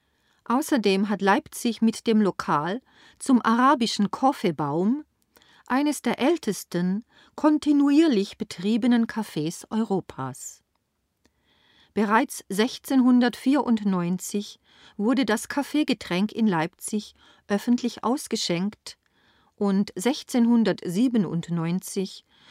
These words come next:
wurde die erste deutsche Kaffeehausordnung erlassen. Und das Meißner Porzellan hat auch mit einem anderen Wort zu tun,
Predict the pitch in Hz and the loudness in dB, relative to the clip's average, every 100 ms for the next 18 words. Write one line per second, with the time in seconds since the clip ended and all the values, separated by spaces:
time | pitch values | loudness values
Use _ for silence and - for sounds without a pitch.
0 | - - 247 262 240 233 277 320 294 208 | -12 -2 2 2 2 2 2 0 -2 -2
1 | 165 175 233 - 262 - 294 294 156 170 | -2 -2 -6 -4 -6 -4 -4 -2 -4 -6
2 | - 160 165 190 190 196 - 233 190 - | -6 -8 -4 -2 -2 -4 -4 -4 -4 -6
3 | 135 143 143 _ _ _ _ _ _ _ | -10 -10 -12 _ _ _ _ _ _ _
4 | _ _ _ _ _ _ _ _ _ - | _ _ _ _ _ _ _ _ _ -2
5 | 226 247 - 240 240 262 311 240 190 - | 0 0 0 0 2 2 2 0 -2 -4
6 | 220 - 240 226 151 214 269 _ - - | -8 -4 0 0 0 -2 -4 _ -20 -6
7 | - 269 - 262 269 262 - 247 269 247 | -4 -4 0 -2 2 2 2 2 4 4
8 | 262 359 247 175 151 160 214 - - - | 2 2 2 0 0 -2 -4 -8 -18 -10
9 | - 226 226 | -4 0 2